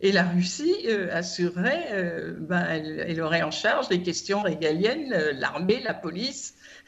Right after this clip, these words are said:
<laughs> là, les domaines dans lesquels elle est, elle est forte. C'est pour ça que la, la politique allemande est absolument centrale aux yeux du Kremlin.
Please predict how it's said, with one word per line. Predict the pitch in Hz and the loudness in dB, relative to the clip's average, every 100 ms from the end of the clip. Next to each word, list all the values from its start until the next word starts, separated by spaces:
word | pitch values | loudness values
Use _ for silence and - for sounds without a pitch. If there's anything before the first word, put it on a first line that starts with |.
| - | -8
<laughs> | 220 180 - 247 - - - - - - | -6 -4 -4 -6 -8 -14 -16 -14 -10 -2
là, | 196 220 190 | 2 2 0
les | 190 | -2
domaines | 180 175 185 226 | -2 -4 -2 -2
dans | 190 175 | -2 -4
lesquels | 165 175 220 240 | -6 -4 -2 -2
elle | 202 180 | -2 0
est, | 180 180 | 0 0
elle | 196 220 | -2 0
est | 226 | -2
forte. | 226 175 180 - - - - | 0 -2 -2 -10 -20 -20 -6
C'est | 190 | -2
pour | 208 226 | 0 2
ça | 339 349 349 | 2 2 0
que | 240 | -2
la, | 208 175 175 - 180 | 0 -2 -4 -4 -6
la | 180 | -6
politique | 185 226 226 240 - | -2 -2 -2 -4 -2
allemande | 214 208 240 262 | -2 -2 -2 -2
est | 202 180 - | -4 -4 0
absolument | 311 320 - 277 247 247 214 185 | 0 0 -4 -2 0 0 0 -4
centrale | - 175 175 - 151 175 233 - - - - | -6 -6 -8 -6 -4 -4 -6 -12 -20 -14 -4
aux | 202 | -2
yeux | 202 226 | 2 2
du | 220 180 | 2 -2
Kremlin. | - 180 175 185 247 | -2 2 2 2 0